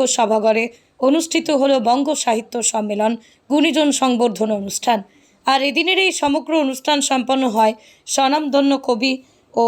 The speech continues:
সাহিত্যিক আয়োজিত। এদিনের এই অনুষ্ঠানে উপস্থিত ছিলেন প্রখ্যাত লেখক, সাহিত্যিক, গবেষক ডক্টর পবিত্র সরকার, ছিলেন সাহিত্যিক পৃথ্বীরাজ সেন, ছিলেন শক্তিপদ গঙ্গোপাধ্যায়,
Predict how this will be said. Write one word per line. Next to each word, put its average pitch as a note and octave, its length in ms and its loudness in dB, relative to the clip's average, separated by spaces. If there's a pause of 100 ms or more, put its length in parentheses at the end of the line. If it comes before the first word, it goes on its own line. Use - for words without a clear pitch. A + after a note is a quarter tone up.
(200)
সাহিত্যিক C#4 600 -2 (960)
আয়োজিত। C4+ 460 -2
এদিনের B3 440 0
এই B3+ 140 0 (120)
অনুষ্ঠানে C#4+ 480 0
উপস্থিত C4+ 440 -4 (260)
ছিলেন A3+ 320 0 (340)
প্রখ্যাত C#4+ 440 -2
লেখক, B3+ 380 -2 (240)
সাহিত্যিক, C4 580 0 (300)
গবেষক C4+ 480 0 (500)
ডক্টর C4+ 440 2
পবিত্র C4 360 -2
সরকার, B3+ 460 0
ছিলেন C#4 300 0
সাহিত্যিক C#4+ 500 -2
পৃথ্বীরাজ B3+ 560 -4
সেন, B3+ 240 0 (420)
ছিলেন D4 320 2
শক্তিপদ C#4 500 0
গঙ্গোপাধ্যায়, B3 680 0